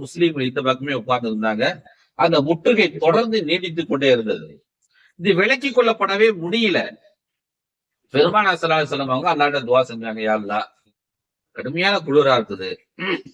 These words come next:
முஸ்லிம்களாலே தாங்க முடியல, அதனால ஏதாவது ஒரு முடிவுக்கு கொண்டுட்டு வா இந்த யுத்தத்தை, அவர்களாக விரண்டு ஓடுற மாதிரி நீ செய்" என்று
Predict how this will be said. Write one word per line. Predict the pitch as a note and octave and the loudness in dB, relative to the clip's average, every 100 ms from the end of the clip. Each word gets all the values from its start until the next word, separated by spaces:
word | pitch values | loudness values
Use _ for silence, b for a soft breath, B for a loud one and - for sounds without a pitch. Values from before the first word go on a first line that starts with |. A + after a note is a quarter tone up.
| - | -20
முஸ்லிம்களாலே | G#2 - G3+ F#3+ E3+ E3 F3 | -12 -2 0 2 2 2 2
தாங்க | B2 B2+ A#2 | -2 -2 -6
முடியல, | G2 F#2 F2 E2 - _ _ _ _ _ _ _ _ - | -6 -8 -6 -8 -10 _ _ _ _ _ _ _ _ -4
அதனால | B2 C3 D#3 F3 C3+ - - G#2 | 0 4 4 4 2 -2 -8 -2
ஏதாவது | D3+ G#3+ C#4 A#3+ | 0 2 2 2
ஒரு | F3 | 0
முடிவுக்கு | F3+ A#3+ B3+ A3 E3 | -2 -2 0 0 0
கொண்டுட்டு | E3 D3 B2+ | 0 0 0
வா | A2+ - - _ _ _ _ _ _ - | 2 0 -4 _ _ _ _ _ _ -4
இந்த | C3+ C3+ | 2 4
யுத்தத்தை, | C3+ D3 B2+ G2+ - - _ _ _ _ _ _ _ _ _ _ _ _ _ - | 4 0 0 -2 -4 -14 _ _ _ _ _ _ _ _ _ _ _ _ _ 0
அவர்களாக | F3+ G3+ G3+ G#3+ A3+ A#3+ C4 G3+ | 2 4 4 6 4 4 0 0
விரண்டு | G3 A#3 A#3 | -4 0 0
ஓடுற | A3 G3 F#3 | 0 -2 -2
மாதிரி | G#3+ G3 | -2 -2
நீ | E3 D#3 | -6 0
செய்" | C3+ C3 - - _ _ _ _ _ _ - | 0 0 -4 -10 _ _ _ _ _ _ -2
என்று | D#3 | 2